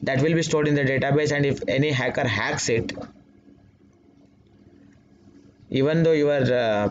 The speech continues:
profile settings are private, they have your information.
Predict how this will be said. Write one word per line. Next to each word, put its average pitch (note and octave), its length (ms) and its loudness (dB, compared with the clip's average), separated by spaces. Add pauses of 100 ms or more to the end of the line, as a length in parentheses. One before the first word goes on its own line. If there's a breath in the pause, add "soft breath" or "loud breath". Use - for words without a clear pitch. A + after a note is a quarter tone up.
(120)
profile B2+ 320 -2
settings C#3+ 300 0
are C3+ 120 0
private, C3+ 600 -2
they C3+ 140 0
have B2+ 200 0
your C3+ 140 2
information. A2+ 720 0